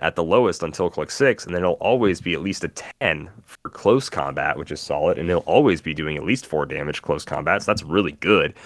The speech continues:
And he has probability control to help you reroll his attacks to help out with his low-ish values, but again, they're really not even that low. And then his special speed power is Unrelenting Vengeance. Three, place Atrocitus adjacent to an opposing character that, since your last turn,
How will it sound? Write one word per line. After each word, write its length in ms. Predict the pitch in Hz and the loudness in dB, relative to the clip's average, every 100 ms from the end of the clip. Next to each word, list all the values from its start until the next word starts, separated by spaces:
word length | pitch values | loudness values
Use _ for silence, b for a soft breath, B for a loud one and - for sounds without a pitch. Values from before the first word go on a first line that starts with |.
| B - - | B -4 4
And 140 | 160 | 6
he 80 | 151 | 6
has 100 | 139 | 4
probability 480 | - 147 151 170 127 | 4 4 6 4 2
control 320 | 90 95 104 | 2 2 2
to 140 | - | 2
help 160 | 87 101 | 2 2
you 80 | 101 | 4
reroll 300 | 104 104 101 | 4 6 4
his 80 | 98 | 2
attacks 440 | 101 87 98 - | 0 2 2 -2
to 100 | - | -4
help 240 | 87 87 85 | -2 2 4
out 160 | 82 | 4
with 120 | 80 | 2
his 240 | 87 95 60 | -2 -2 -4
low-ish 560 | 73 82 87 85 90 - | -2 2 4 4 2 2
values, 420 | 80 95 69 69 | 2 2 0 -6
but 160 | - | -4
again, 240 | 85 98 98 | 0 2 2
they're 100 | 82 | 2
really 180 | 95 92 | 0 0
not 220 | 85 82 | 0 -2
even 240 | 85 87 | -4 -2
that 180 | 82 67 | -2 0
low. 280 | 82 - - B B _ _ _ - | 0 -2 -4 B B _ _ _ 2
And 80 | |
then 100 | 123 107 | 4 4
his 200 | 120 110 | 2 2
special 320 | - 139 147 | 2 2 2
speed 240 | - 131 | 2 2
power 280 | 107 107 117 | 4 4 6
is 180 | 110 98 - | 4 2 2
Unrelenting 680 | 131 143 127 113 113 110 101 | 6 8 8 6 2 0 2
Vengeance. 640 | 85 104 76 - - - - _ | 2 0 -2 -10 -14 -16 -20 _
Three, 200 | 139 151 - | -6 -6 -6
place 260 | - 147 - | 4 4 4
Atrocitus 540 | 123 - 104 - 101 - | 0 4 4 2 -2 -4
adjacent 500 | 101 107 139 127 113 | -2 2 4 2 0
to 60 | |
an 60 | 127 | 0
opposing 320 | 117 110 120 | 4 2 4
character 420 | 113 87 80 101 101 | 0 2 2 2 2
that, 220 | 87 - | 2 2
since 280 | - 110 - | -2 -2 2
your 100 | 110 | 4
last 280 | 95 98 | 6 4
turn, 260 | - 107 110 | 0 0 -2